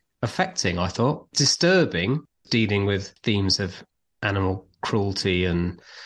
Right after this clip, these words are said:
surprisingly, as I say, I was quite moved by some of the scenes,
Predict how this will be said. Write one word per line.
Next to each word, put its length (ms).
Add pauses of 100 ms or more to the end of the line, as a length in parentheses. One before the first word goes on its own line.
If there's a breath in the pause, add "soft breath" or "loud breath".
(220 loud breath)
surprisingly, 1600
as 180
I 40
say, 480
I 200
was 260
quite 360
moved 460
by 220
some 260
of 100
the 80
scenes, 720